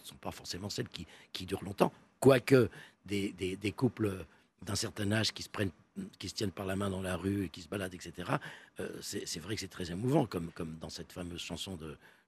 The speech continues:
de Brel, euh, qui, qui s-, qui s'appelait, euh, Les Vieux. C'est très émouvant, mais ça veut rien dire.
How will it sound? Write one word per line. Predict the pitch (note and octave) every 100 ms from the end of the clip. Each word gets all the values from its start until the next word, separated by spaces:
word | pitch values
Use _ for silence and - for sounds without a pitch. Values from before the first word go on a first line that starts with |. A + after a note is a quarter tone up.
| -
de | E2
Brel, | E2 G2 F2
euh, | D#2+ D2 -
qui, | - - -
qui |
s-, | F2 -
qui | - - -
s'appelait, | D#2+ G2+ F#2+
euh, | D#2 C#2+ - - -
Les | F#2+
Vieux. | A2+ C3 B2+ - - -
C'est | -
très | - F2+
émouvant, | G#2+ D3+ - -
mais | -
ça | -
veut | F#2+ G#2+ G#2+ F#2
rien | B2
dire. | F#3